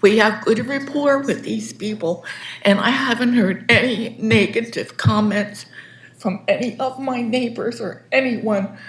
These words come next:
about who will be housed in this building. I'm sorry.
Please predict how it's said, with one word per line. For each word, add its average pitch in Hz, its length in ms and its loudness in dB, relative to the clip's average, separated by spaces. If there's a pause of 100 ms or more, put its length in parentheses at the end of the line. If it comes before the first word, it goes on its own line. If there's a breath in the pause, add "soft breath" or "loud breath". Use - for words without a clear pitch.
(200 loud breath)
about 254 420 0
who 254 180 -4
will 269 180 0
be 269 120 -4
housed 269 580 -2
in 214 140 2
this 226 240 -4
building. - 600 -10 (580 loud breath)
I'm 180 200 -2
sorry. - 500 -6